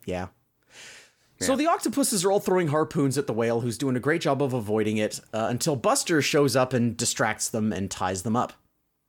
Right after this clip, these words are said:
Speaker 1: Babs is now in her ninja outfit, and she is fighting off octopuses too. They finally get to the release valve, although it's a different one.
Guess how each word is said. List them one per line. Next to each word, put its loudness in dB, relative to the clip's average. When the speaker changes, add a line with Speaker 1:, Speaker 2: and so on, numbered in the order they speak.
Speaker 1:
Babs 0
is -4
now -2
in -4
her 2
ninja 4
outfit, -2
and -6
she -2
is 2
fighting 0
off 0
octopuses -4
too. -2
They 2
finally 2
get 0
to -2
the 2
release 2
valve, 0
although 2
it's -2
a -2
different -2
one. -8